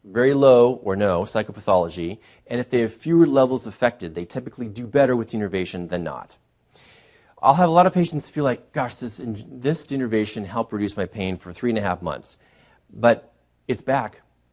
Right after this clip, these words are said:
Can you do it again?" Yes, the answer is yes, we can repeat it, and with good efficacy.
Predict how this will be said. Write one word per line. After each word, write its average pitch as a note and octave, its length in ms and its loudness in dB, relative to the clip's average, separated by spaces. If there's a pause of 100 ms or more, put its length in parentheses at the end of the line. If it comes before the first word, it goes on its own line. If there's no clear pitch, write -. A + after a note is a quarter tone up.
Can B2 140 -6
you A#2 60 -4
do A2+ 100 -4
it G#2+ 80 -4
again?" F#2+ 340 -8 (320)
Yes, C#3+ 480 0
the A2+ 120 -4
answer C3+ 220 -4
is A2+ 120 -4
yes, A#2 300 0
we B2+ 100 -6
can B2+ 140 -10
repeat E3+ 280 -2
it, - 280 -4 (760)
and B2+ 360 -2
with B2 180 -4
good A#2 160 0
efficacy. A#2 580 -6